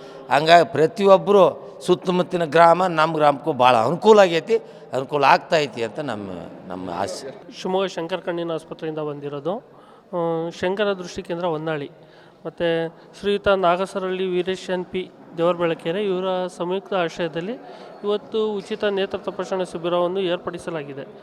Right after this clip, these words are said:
Speaker 2: ಸುಮಾರು ಇವತ್ತು ಒಂದು, ಆ, ಅರವತ್ತು ಎಪ್ಪತ್ತು ಜನ already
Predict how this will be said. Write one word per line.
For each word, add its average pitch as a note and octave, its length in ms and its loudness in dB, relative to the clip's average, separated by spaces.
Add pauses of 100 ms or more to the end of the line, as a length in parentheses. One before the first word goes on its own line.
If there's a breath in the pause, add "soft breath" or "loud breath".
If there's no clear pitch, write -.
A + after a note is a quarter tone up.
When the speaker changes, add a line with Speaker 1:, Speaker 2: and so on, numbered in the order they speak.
(440 loud breath)
Speaker 2:
ಸುಮಾರು G#3 320 -2
ಇವತ್ತು G3 480 -4
ಒಂದು, F#3 600 -4
ಆ, - 1000 -6
ಅರವತ್ತು G#3 320 -2
ಎಪ್ಪತ್ತು F#3+ 300 -8
ಜನ F#3 160 -2 (220)
already F3+ 260 -6